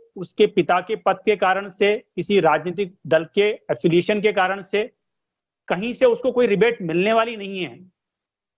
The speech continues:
आप देखिए योगी जी की जो छवि है ना, उत्तर प्रदेश में अभी काफी लोगों से वहां पे चर्चा करता हूं, बहुत स्ट्रिक्ट लॉ एंड ऑर्डर मेंटेन करने वाली उनकी छवि है और वो उसी छवि के अनुरूप इसमें जांच एजेंसियां काम कर रही है। आप देखिए,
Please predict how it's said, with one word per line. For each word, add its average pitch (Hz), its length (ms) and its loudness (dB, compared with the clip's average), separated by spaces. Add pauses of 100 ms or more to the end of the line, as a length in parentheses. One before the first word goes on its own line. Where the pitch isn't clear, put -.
(180)
आप 190 300 0
देखिए 226 300 0 (160)
योगी 170 280 -4
जी 208 140 -6
की 226 100 -6
जो 254 120 -2
छवि 190 400 0
है 190 60 0
ना, 175 380 -4 (640)
उत्तर 202 260 2
प्रदेश 202 300 -2
में 202 120 -6
अभी 202 120 -4
काफी 190 260 -2
लोगों 190 260 -10
से 175 80 -16
वहां 190 120 -4
पे 190 100 -6
चर्चा 202 340 0
करता 165 300 -4
हूं, 160 160 -6 (540)
बहुत 220 220 0 (140)
स्ट्रिक्ट - 540 -4
लॉ 190 240 0
एंड 208 100 -2
ऑर्डर 202 200 0
मेंटेन 180 360 -8
करने 185 240 -4
वाली 185 160 0
उनकी 175 260 -4
छवि 170 340 -2
है 165 120 2 (680)
और 214 100 4
वो 220 120 -10 (140)
उसी 285 220 0
छवि 214 240 -4
के 233 80 -2
अनुरूप 214 420 -6
इसमें 214 340 -2
जांच 180 260 0
एजेंसियां 175 380 -4
काम 170 280 0
कर 151 140 -4
रही 156 200 -4
है। 151 60 0
आप 139 120 0
देखिए, 127 400 -4